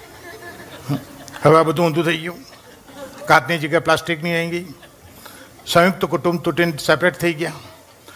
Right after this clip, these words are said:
વરોની ઊંઘ બદલાઈ ગઈ, અને બૈરાઓને એમને ઉઠાડવાની રીત બદલાઈ ગઈ. હવે તો વર એવો ઘોર્યો હોય, બેડરૂમમાં જઈને હાથ નહીં કે બૈરી એલો તો ઉઠે નહીં.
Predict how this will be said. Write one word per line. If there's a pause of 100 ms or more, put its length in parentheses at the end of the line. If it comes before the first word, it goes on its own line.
(160)
વરોની
ઊંઘ
બદલાઈ
ગઈ, (1200)
અને
બૈરાઓને
એમને
ઉઠાડવાની
રીત
બદલાઈ
ગઈ. (1000)
હવે
તો
વર
એવો
ઘોર્યો
હોય, (1500)
બેડરૂમમાં
જઈને
હાથ
નહીં
કે
બૈરી
એલો
તો
ઉઠે
નહીં.